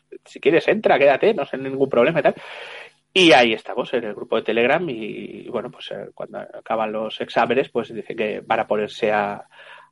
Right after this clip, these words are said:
a intentar diseñar algún juego, pues bien, o para una M S X Dev, o para un C P C Retro Dev, o cosas así.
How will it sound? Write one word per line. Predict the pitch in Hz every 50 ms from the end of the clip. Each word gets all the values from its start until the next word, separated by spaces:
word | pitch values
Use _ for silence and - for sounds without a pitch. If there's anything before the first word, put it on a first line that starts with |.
| _ _ _ _ _ _
a | - 131 123 117 113 113 113 113
intentar | 113 - 113 107 113 117 123
diseñar | 123 - - 113 120 113 117
algún | 117 - - 127 120
juego, | - - 131 139 170 175
pues | - 113 -
bien, | 123 117 113 117
o | 110 107 -
para | - 113 110 113
una | 120 123 131 131
M | 131 127
S | - - 127
X | 120 131 131 123 127
Dev, | 156 170 180 196 220 - -
o | 143 135 -
para | 117 113 117
un | 117
C | - - 113
P | - 110
C | - 123 117
Retro | 117 120 - 123 123
Dev, | 131 165 185 196 220 226 -
o | 131 117 113 107 104 -
cosas | - - - -
así. | - - -